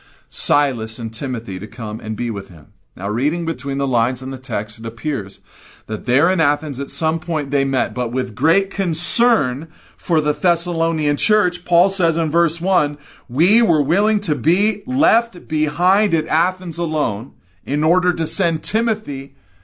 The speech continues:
to be with you, to exhort you,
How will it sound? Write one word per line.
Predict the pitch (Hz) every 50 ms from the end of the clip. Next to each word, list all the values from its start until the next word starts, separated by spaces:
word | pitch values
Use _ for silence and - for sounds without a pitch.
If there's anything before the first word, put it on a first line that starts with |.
| - - - -
to | - 117
be | 98 90 151 170 202
with | 226 226 220 - 139
you, | 131 120 113 117 127 - - _ _ _ _ _ _ -
to | - 110 110
exhort | 101 95 90 107 135 143 165 196 190
you, | 190 196 208 214 226 226 -